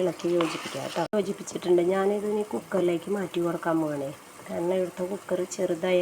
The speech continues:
കാരണം കൊണ്ട് അതിലേക്ക് നമുക്ക് വീഡിയോ എടുക്കുമ്പോൾ കാണില്ല. ഞാൻ കുക്കറിലേക്ക് മാറ്റി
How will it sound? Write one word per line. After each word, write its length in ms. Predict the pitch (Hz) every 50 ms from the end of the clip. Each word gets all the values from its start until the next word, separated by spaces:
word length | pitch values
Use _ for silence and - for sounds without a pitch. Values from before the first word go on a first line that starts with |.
| 180 185
കാരണം 240 | 185 180 180 175 165
കൊണ്ട് 160 | 165 165 170 190 202 - - - - - - - -
അതിലേക്ക് 320 | 180 175 165 160 156 - 175 180
നമുക്ക് 220 | 180 180 170 185 185 190
വീഡിയോ 320 | 180 170 165 151 160 165 170
എടുക്കുമ്പോൾ 340 | 165 165 - 170 165 165 - - 175
കാണില്ല. 380 | 165 151 151 151 151 151 156 135 - - - - - - 185
ഞാൻ 100 | 185 175 175
കുക്കറിലേക്ക് 500 | 202 185 - - 185 180 175 170 160 - 196 196
മാറ്റി 180 | 196 175 -